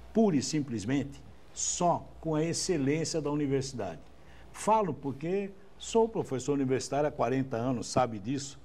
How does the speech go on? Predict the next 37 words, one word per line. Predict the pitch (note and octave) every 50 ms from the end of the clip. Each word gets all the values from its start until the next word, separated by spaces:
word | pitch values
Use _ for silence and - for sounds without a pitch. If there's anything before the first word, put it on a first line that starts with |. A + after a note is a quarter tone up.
| - - - - - - - - -
É, | A#2+ A#2+ A2+ -
a | B2+ C#3
gente | C#3 F#3 F3+ -
sabe | - - F#3 F#3+ F3+
o | F3
desenvolvimento | D3+ D3 D#3+ E3 D3 E3+ F#3 D3 C#3 D3+ C3 C3 D3 E3+ E3 -
que | - D#3
essa | C3+ - D#3+
universidade | D3+ C#3+ C3+ B2+ C3+ D3+ - - A2 A2+ B2+ C#3 C#3 C3+ C#3
deu | B2 G#2 G2+ C3 C#3 C#3+ D3 D3+ D3+ D3+ - - - - - - - - - - - -
para | - C#3+ C#3+ D#3 E3 E3+
o | E3 E3 E3
ambiente | D#3+ D#3 D3+ C#3 C3 C3+ C#3 D3 D3 C#3 D#3
universitário | D3 D3 C3+ C3+ C#3 C3 C#3 - - A#2 A#2 A#2+ A#2+ A#2
aqui. | G2 - - F2 - - - - - - - -
Então, | - B3 A3+ - - - - - -
essa | - B3 C4 - - B3
tarefa, | B3 - D3+ C3 B2+ C#3+ D3+ C#3+ - - - - - - - - - - - - - - - - - - -
teoricamente, | - G3+ F3 E3+ F3 F3+ F3 F3+ D#3 C3+ C3 C#3+ E3 E3+ D#3 - F#3+ F#3 -
ela | E3+ D#3+ E3 E3+ D3+
já | C3+ E3+
está | E3+ - - - D#3
cumprida. | D#3 - E3+ D#3 - - - C#3+ C#3+ D3 B2+ G2+ F2 - - - - - - - - - - - - - - -
E | B3+ A#3+
vocês | G3 A3 G3+ - - - F3 E3+ D#3+ C#3 A2+ G#2+
hoje, | C#3 D#3+ D3+ C3+ A2 G2+ A2
esta, | C3 D#3 E3 D3+ - - D#3
e |
quando | - - C4+ C4
eu | F#3+
falo | - - E3 D3 C#3
vocês, | A#2+ G#2+ - - D#3+ F3
eu | F#3 E3
falo | - G3+ G#3 G3
a |
família | G3 - F#3+ D#3+ C3+ D3+ F#3+ G3+ F3 C3
toda. | - - A#2+ A#2 F#2+